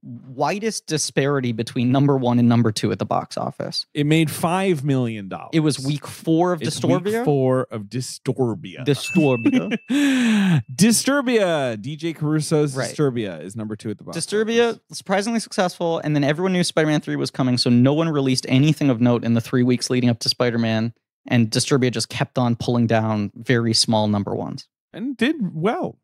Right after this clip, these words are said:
Speaker 2: Everyone was happy with Disturbia.
Speaker 1: Summer of Shia.
Speaker 2: Uh, it's true. Uh, number three at the box office.
Speaker 1: Lucky
Speaker 2: Yeah,
Speaker 1: You?
Speaker 2: it, no, that is opening number six.
Speaker 1: Ooh.
Speaker 2: Tough. No, but you're right that no, like, this is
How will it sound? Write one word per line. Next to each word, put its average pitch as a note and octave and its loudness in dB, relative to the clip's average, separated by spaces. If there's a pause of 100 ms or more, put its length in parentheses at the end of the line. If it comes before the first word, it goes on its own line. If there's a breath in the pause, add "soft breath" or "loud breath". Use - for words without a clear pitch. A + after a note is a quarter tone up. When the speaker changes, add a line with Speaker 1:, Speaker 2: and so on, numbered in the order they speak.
(100)
Speaker 2:
Everyone G#3 2
was D4 -4
happy C4 -2
with A#3+ -2
Disturbia. - -2
Speaker 1:
Summer C#3 -4
of C3 -6
Shia. A#2 -6 (800)
Speaker 2:
Uh, A2 -4
it's - -10
true. A#3+ -4 (480)
Uh, A2+ -2
number D#3 2
three C3+ 2
at G#2 0
the - -12
box E2 -4
office. D#2 -4
Speaker 1:
Lucky A#2+ 4
Speaker 2:
Yeah, - 0
Speaker 1:
You? D3 0
Speaker 2:
it, G#3+ -14 (840)
no, G2+ -4 (140)
that A#2 -2
is B2 2 (240)
opening A2 0
number F2+ -14
six. - -16
Speaker 1:
Ooh. F#2+ -14
Speaker 2:
Tough. - -16 (680)
No, B2+ 0
but A2+ -2
you're C#3 4
right E3+ 0
that B2+ -4
no, B2 -8
like, B2 -8
this C#3+ -6
is C3+ -6